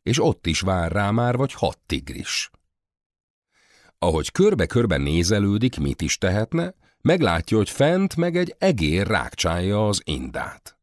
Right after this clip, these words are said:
A következő dolog, amit észrevesz, hogy jobbra,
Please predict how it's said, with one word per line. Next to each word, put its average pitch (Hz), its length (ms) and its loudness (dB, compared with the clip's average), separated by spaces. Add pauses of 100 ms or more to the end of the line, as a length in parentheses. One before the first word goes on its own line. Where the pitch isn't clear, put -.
(840)
A - 140 -2
következő 104 640 4
dolog, 87 300 2
amit 69 200 -2
észrevesz, 90 520 -2
hogy 71 200 -2
jobbra, 110 500 2